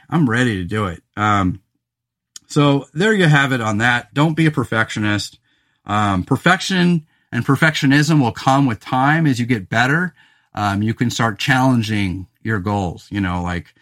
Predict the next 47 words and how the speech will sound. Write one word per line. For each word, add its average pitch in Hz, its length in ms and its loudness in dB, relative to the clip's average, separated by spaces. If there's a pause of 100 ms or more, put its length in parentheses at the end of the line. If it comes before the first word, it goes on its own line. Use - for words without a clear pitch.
(260)
for 107 180 -6
running, 127 440 0
you 160 100 -8
can 98 260 -6
challenge 131 1000 -2
how 113 200 0
far 123 340 0
you 104 160 0
run, 87 240 -4
or 95 60 -2
you 117 120 -2
can 151 160 2
challenge 175 380 0
how 175 160 -2
fast 165 460 0
you 175 100 -2
can 160 200 0
run 165 180 2
three 175 200 0
miles. 175 580 -2 (420)
Um, 113 540 2
or, 190 420 2
you 180 160 -4
know, 175 120 2
like 165 240 0
me, 208 420 2 (360)
I 147 60 2
used 170 200 2
to 156 340 0
run, 170 540 4
uh, 135 300 2 (140)
you 135 200 0
know, 110 160 -2
three 180 220 -2
times 170 280 2
a 160 60 2
week. 156 280 2
My 117 120 0
first 160 320 0
two 156 120 2
runs 147 360 4
would 120 140 -4
be, 117 360 2
you 110 180 -6
know, 90 380 -6
an 104 120 -6
hour. 156 640 2